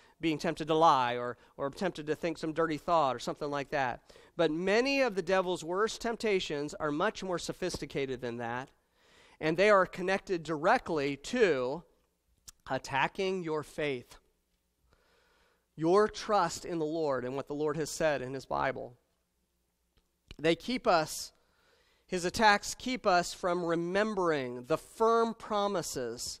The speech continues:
of faithful God, of remembering that he has been good to us in the past and that we can rely on him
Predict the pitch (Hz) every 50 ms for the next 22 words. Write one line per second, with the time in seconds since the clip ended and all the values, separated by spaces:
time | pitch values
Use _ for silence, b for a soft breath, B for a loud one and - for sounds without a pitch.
0 | _ _ _ _ _ - 170 165 160 - - 208 196 185 185 - - 175 156 143
1 | 156 151 135 123 110 104 120 - _ _ _ _ _ _ _ _ _ _ _ _
2 | _ _ _ _ _ _ - 180 196 175 156 185 190 190 185 185 196 214 220 240
3 | 247 247 240 226 208 190 175 156 143 139 139 131 160 151 147 - - - 220 208
4 | 185 165 - 170 165 165 156 - 208 226 233 220 - - 190 175 156 151 - -
5 | 165 156 156 - - 190 180 165 147 123 107 - - - - - - - _ _
6 | _ _ _ _ _ _ - 165 175 170 175 180 196 214 - 202 180 170 165 170
7 | 175 202 226 226 226 214 190 170 156 147 175 151 143 139 139 139 143